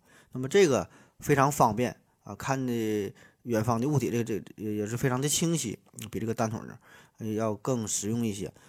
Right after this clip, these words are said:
那么这个时候，这个望远镜呢，就开始作为战争装备，因为这个时候，呃，荷兰为了独立嘛，正和这个西班牙帝国开始交战，后来管这个战争叫做八十年战争啊，正在处，正处于这个时期，就，就是这个战争就打，真打了八十年哈，这真事儿。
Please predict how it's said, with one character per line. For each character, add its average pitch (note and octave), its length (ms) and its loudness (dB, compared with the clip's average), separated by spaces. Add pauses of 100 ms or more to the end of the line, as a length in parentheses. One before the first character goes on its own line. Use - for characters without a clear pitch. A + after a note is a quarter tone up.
(300)
那 D3 80 -4
么 C#3+ 80 0
这 E3+ 100 6
个 D#3 120 6
时 A2 120 -2
候， A#2 80 4
这 D3 120 4
个 C3 60 2
望 A#2+ 180 4
远 E2+ 80 -2
镜 G2+ 100 -2
呢， G2 80 -4
就 A2 80 -6
开 B2 180 -2
始 G#2+ 220 -2
作 A2+ 300 0
为 F2+ 340 -2
战 A#2 240 2
争 G2 240 -6
装 F2+ 220 -6
备， F#2+ 200 -6
因 C3 140 -4
为 C3+ 180 2
这 E3 160 2
个 C#3 120 4
时 A2 100 -6
候， G#2+ 300 -2 (460)
呃， A#2 280 4
荷 D3 240 4
兰 B2+ 380 8
为 F3 160 6
了 D3 120 6
独 A#2+ 200 0
立 F#3 160 6
嘛， G#2+ 120 0
正 C#3 160 -2
和 B2 160 0
这 C#3 80 2
个 C3+ 120 4
西 - 160 -2
班 C#3 120 4
牙 G#2+ 220 0
帝 C#3 180 -2
国 A#2 160 2
开 C3 160 2
始 G#2+ 160 -4
交 A2 240 2
战， A#2+ 220 2
后 - 140 -4
来 A#2 100 0
管 A2 160 -4
这 A#2+ 60 -2
个 A#2+ 40 -2
战 B2 160 0
争 A2 140 -4
叫 A#2 80 -4
做 A2+ 160 -2
八 A#2 240 4
十 B2 120 -4
年 A2+ 180 -2
战 C3 180 2
争 G2 140 -4
啊， F#2+ 100 -4
正 A#2 160 -8
在 A#2+ 100 -2
处， - 280 -8
正 B2 120 -8
处 G2 180 -8
于 F#2+ 40 -4
这 D#3+ 140 0
个 A#2+ 100 -2
时 A#2 240 -4
期， A2 240 -4 (540)
就， - 100 -10
就 B2 160 -2
是 C3 100 0
这 C#3 120 -2
个 C#3 80 2
战 D#3+ 120 8
争 C3 200 0
就 C3+ 120 -4
打， A2 220 4
真 E3 180 2
打 D#3+ 180 4
了 B2+ 60 6
八 C3 200 10
十 B2 100 2
年 A#2 240 0
哈， A2 100 0
这 A2+ 120 -2
真 G#2+ 180 0
事 A2+ 80 -8
儿。 G#2 120 -6